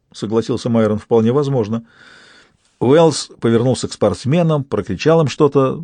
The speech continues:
бодрое, бурно прожестикулировал, хлопнул в ладоши и со всеми распрощался. Потом снова посмотрел на Уинзера. Помахал ему рукой,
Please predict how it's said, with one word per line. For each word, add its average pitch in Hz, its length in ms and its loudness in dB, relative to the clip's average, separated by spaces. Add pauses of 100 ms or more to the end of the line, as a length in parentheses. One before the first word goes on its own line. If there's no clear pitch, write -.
(120)
бодрое, 113 640 2
бурно 95 580 0
прожестикулировал, 127 880 0 (560)
хлопнул 110 640 2
в 85 80 -6
ладоши 110 420 2
и 123 140 -6
со 110 140 -2
всеми 143 260 -2
распрощался. 98 720 -4 (840)
Потом 185 300 0
снова 190 440 2
посмотрел 143 540 0
на 135 120 2
Уинзера. 95 540 -2 (960)
Помахал 151 420 2
ему 107 160 0
рукой, 147 480 -2